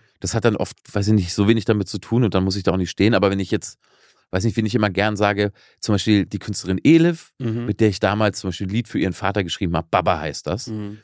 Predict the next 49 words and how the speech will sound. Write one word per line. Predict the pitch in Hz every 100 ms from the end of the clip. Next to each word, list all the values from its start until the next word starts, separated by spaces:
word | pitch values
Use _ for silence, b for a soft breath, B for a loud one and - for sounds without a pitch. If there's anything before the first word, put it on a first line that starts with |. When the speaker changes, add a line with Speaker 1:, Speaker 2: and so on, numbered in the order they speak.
| _
Speaker 1:
Das | 120 110
ist |
zum | 123
Beispiel | 107 101 101
so |
eine | 101 95
ganz | 92 -
gute, | 113 107
weil | 98
die | 95
mag | 87 101
ich | 95 82
einfach | 90 80
so | 113 110
gerne. | 95 92 101 107
Speaker 2:
Mhm. | 107 B B B
Speaker 1:
Und | 95 92 - - _ -
da | 87
hab | 90
ich | 92 -
einigermaßen | 104 101 95 95 92 92
früh, | - 107 104 101 104 _ _
also | 92 87
haben, | 104 -
haben | 98
wir | 95
so | 95
gemerkt, | 98 98 98 _
wie | 104
gern | 90 113
wir | 107
uns | 101 -
mögen | 104 101
und | 82
Speaker 2:
Ja. | 104
Speaker 1:
dass | 92
da | 107
irgendwie, | 85 92 95
Speaker 2:
Das | 95
ist | 98
ein | 110
Match, | 104 - -
so. | 101
Speaker 1:
wenn | 113
wir | 123
zusammen | 120 110 113
Musik | 110 135 120
machen, | 110 113
dass, | 104 95